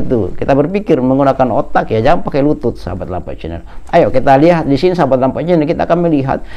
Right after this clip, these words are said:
kenapa saya katakan yang kita akan bahas di sini antara N U dan, dan Syiah, ya, yang kita katakan, kita dapat bahwasanya, dan masyhur antum sudah tahu, bukan saya yang pertama mengatakan bahwasanya N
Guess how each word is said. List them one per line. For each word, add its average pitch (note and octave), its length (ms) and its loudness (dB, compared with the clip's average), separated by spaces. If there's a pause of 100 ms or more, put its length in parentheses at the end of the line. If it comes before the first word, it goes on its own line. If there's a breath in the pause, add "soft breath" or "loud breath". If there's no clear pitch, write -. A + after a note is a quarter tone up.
(160 loud breath)
kenapa A3 320 0
saya - 240 -2
katakan E3 320 2
yang C#3 160 0
kita C#3 160 0
akan C3 160 0
bahas D3+ 320 4
di B2+ 80 2
sini E3+ 240 2
antara B2 320 0
N B2+ 160 2
U E3 160 2
dan, B2 400 2
dan B2 160 2
Syiah, B2+ 560 0 (160)
ya, B2 400 0
yang B2 240 2
kita A#2+ 240 -2
katakan, A2+ 400 0
kita A#2+ 240 0 (160)
dapat C#3+ 400 2
bahwasanya, A2 560 0
dan C#3 160 4
masyhur F3+ 240 2
antum G#3 320 -2
sudah G3 240 -2
tahu, F#3 400 2
bukan F3 160 0
saya F#3 240 0
yang D#3 80 -4
pertama C#3+ 400 2
mengatakan C3+ 400 0
bahwasanya B2+ 480 0
N C3 160 -2